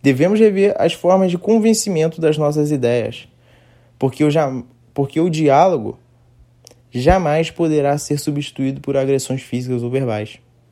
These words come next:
Todo mundo merece uma segunda chance. Afinal, somos humanos, erramos e aprendemos com os erros.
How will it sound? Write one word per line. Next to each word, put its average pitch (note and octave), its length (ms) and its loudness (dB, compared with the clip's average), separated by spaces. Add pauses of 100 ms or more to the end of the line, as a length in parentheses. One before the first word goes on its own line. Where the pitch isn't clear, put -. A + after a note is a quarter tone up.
(1040)
Todo F#3+ 280 2
mundo F#3 280 0
merece D3+ 440 -2
uma C#3+ 100 -4
segunda B2+ 320 -2
chance. G#2+ 440 -10 (500)
Afinal, C#3 560 -2
somos D3 380 -4
humanos, C#3 600 -4 (180)
erramos C#3 720 -2 (460)
e C#3+ 120 0
aprendemos F#3+ 480 2
com - 140 -2
os F#3+ 80 0
erros. E3 380 0